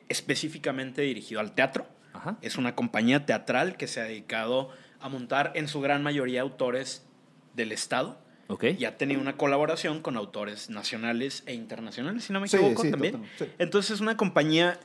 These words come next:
Speaker 1: muy, muy familiar, muy hermética, en donde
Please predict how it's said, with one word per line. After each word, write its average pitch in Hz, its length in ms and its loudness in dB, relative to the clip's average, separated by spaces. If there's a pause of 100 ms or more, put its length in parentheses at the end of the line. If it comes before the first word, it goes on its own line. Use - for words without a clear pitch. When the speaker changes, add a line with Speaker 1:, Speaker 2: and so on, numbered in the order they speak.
(440)
Speaker 1:
muy, 165 420 6
muy 165 200 4
familiar, 147 600 2
muy 139 360 0
hermética, 139 720 0
en 123 140 -8
donde 113 400 -8